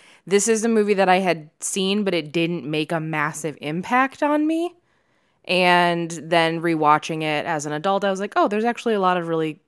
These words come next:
interesting things going on here." But I distinctly remember when you showed this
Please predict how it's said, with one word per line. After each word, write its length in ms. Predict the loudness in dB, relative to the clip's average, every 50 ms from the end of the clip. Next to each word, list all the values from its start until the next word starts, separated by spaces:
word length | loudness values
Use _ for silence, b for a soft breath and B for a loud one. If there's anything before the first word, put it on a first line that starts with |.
| _ _ _ -10
interesting 420 | -10 -8 -8 -10 -10 -10 -10 -8
things 320 | -4 -2 0 0 0 0
going 240 | 0 0 -2 0 0
on 140 | -2 -2 -2
here." 240 | -2 -2 -2 -2 -2 -6 b b b b b b b b b b
But 100 | 4 4
I 80 | 4
distinctly 480 | 4 2 0 -2 0 0 0 2 2 2
remember 340 | 4 4 4 4 4 4 2
when 220 | 2 2 0 0
you 160 | -2 -2 -4 -6
showed 440 | -4 0 4 4 6 6 4 2
this 360 | 2 2 2 0 0 -4 -10